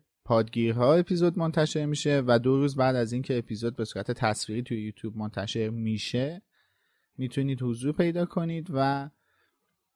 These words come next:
با همدیگه در مورد این اپیزود صحبت کنیم. خب اگه یادتون باشه توی چند تا اپیزود اخیر، حالا بیشتر من اشاره به این موضوع کردم که نظرسنجی گذاشتیم و قراره تو پایان اپیزود بیست و دو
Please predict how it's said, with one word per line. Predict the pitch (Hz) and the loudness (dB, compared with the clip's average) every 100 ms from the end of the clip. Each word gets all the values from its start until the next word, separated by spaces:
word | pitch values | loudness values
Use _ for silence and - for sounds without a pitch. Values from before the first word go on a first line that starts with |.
| _ | _
با | 123 | 4
همدیگه | 131 127 131 147 | 6 4 4 4
در | 156 143 | 6 6
مورد | 143 143 143 | 4 2 4
این | 151 151 156 156 | 4 4 2 2
اپیزود | 151 143 127 139 151 165 165 _ _ _ | 2 0 2 4 4 2 -6 _ _ _
صحبت | - 127 107 - 87 - | -6 -2 0 -2 -12 -14
کنیم. | - - 120 _ _ _ _ - | -20 -20 -20 _ _ _ _ -20
خب | - 123 | 0 4
اگه | 131 156 | 4 6
یادتون | 160 151 147 131 | 6 6 4 0
باشه | 139 - | -2 -2
توی | 170 175 165 | -2 2 2
چند | 160 139 | 4 4
تا | 139 | 2
اپیزود | 123 127 143 | 0 0 4
اخیر، | 156 127 127 - 143 127 110 | 4 4 2 2 2 2 0
حالا | 113 107 110 - _ _ | -4 -6 -6 -12 _ _
بیشتر | - 117 120 - 117 123 | -16 -6 -4 2 4 6
من | 135 139 | 6 4
اشاره | 123 - 120 | 2 2 2
به | 135 | 2
این | 139 | 2
موضوع | 135 123 131 | 0 -2 -2
کردم | 143 139 143 | 0 0 0
که | 143 | 2
نظرسنجی | 127 113 110 113 110 113 135 | 2 4 2 2 -2 0 2
گذاشتیم | 143 110 107 117 110 | 2 2 -2 -2 0
و | |
قراره | 107 104 98 107 120 | 0 -2 -4 -4 -6
تو | 120 - | -6 -2
پایان | 120 107 110 | 0 0 0
اپیزود | 120 113 110 110 113 | -4 -8 -8 -8 -6
بیست | 113 110 - | -6 -6 -6
و | |
دو | 104 113 123 147 | -4 0 0 -2